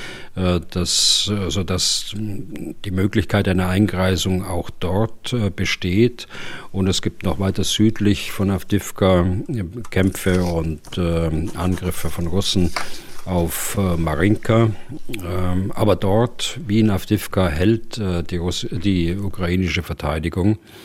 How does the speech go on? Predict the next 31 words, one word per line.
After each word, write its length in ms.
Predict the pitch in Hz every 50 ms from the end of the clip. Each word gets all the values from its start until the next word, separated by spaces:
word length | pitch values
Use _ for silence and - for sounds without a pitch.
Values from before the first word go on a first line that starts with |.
| - - - - - - - - -
Und, 500 | 90 87 90 90 92 82 78 _ - -
äh, 440 | 95 92 90 87 90 90 90 90 87 - - - 175
insofern 400 | - 101 87 87 - - 107 92
ist 200 | 95 - - -
das, 440 | 87 - - - - - - - 101
äh, 200 | 98 92 90 85 82 80 - - -
Bild 260 | 98 98 95 87 -
nicht 240 | 101 107 - - -
so, 480 | - 101 98 95 98 95 92 90 90 87 107 107 - -
äh, 560 | - 104 90 87 107 107 104 98 95 95 87 80
wie 200 | 87 87 87 87
in, 320 | 87 85 82 78 87 104
in 300 | - - 95 87 85 80
Bachmut. 580 | - 95 95 - - 92 90 92 95 92 - -
Es, 380 | 92 - - - - - - 92
äh, 240 | 87 87 87 80 - - - - - - - - - - - -
ist 240 | 101 - - -
dann 160 | 92 87 82 82
nicht 260 | 92 92 - - -
damit 200 | 90 85 85 -
zu 100 | - 92
rechnen, 420 | 82 87 85 - - 92 87 85
dass 240 | 80 87 80 - -
da 220 | - 85 82 80
in, 280 | 80 78 82 78 78 78 73 - - 107 110
äh, 320 | 98 101 92 85 85 -
in 140 | 92 85 82
Kürze 500 | - - 92 98 - - - 95 92 87
auch 220 | 85 85 82 -
Ausweichbewegungen 880 | - - 95 90 - - 85 85 - - 82 78 82 82 78 78 80 78
stattfinden. 760 | - - - 78 - - - - 78 76 90 95 - 69 69